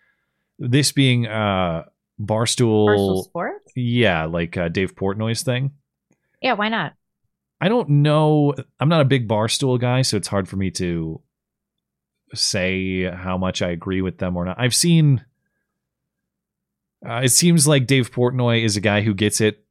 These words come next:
Speaker 1: about half the time, <laughs> and the other half the time is talking about, like, how important it is that we have as many abortions as possible or something
Speaker 2: Oh,
Speaker 1: like that, you know?
Speaker 2: no.
Speaker 1: Uh,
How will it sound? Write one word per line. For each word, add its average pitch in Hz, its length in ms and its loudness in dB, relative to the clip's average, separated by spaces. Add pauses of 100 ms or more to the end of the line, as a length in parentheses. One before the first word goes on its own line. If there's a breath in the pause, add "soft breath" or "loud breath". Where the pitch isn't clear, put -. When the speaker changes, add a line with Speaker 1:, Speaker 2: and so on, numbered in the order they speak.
Speaker 1:
about 92 300 -4
half 101 300 -4
the 120 80 0
time, 117 440 0
<laughs> - 40 -16
and 104 120 -4
the 95 100 -2
other 95 200 -2
half 101 220 0
the 107 80 -4
time 98 260 -2
is 92 100 -6
talking 92 340 -8
about, 85 280 -6
like, 82 280 -8 (100)
how 104 180 0
important 95 440 -4
it 98 100 -2
is 98 200 0
that 92 120 -6
we 90 80 -10
have 87 300 -6 (280)
as 107 160 -2
many 101 240 0
abortions 90 540 -4
as 87 100 -6
possible 87 460 -6
or 95 80 -6
something 98 360 -6
Speaker 2:
Oh, 202 200 0
Speaker 1:
like 151 100 -4
that, 170 280 -4
you - 60 -2
know? - 220 -4 (420 loud breath)
Speaker 2:
no. 95 80 -6
Speaker 1:
Uh, 90 200 -2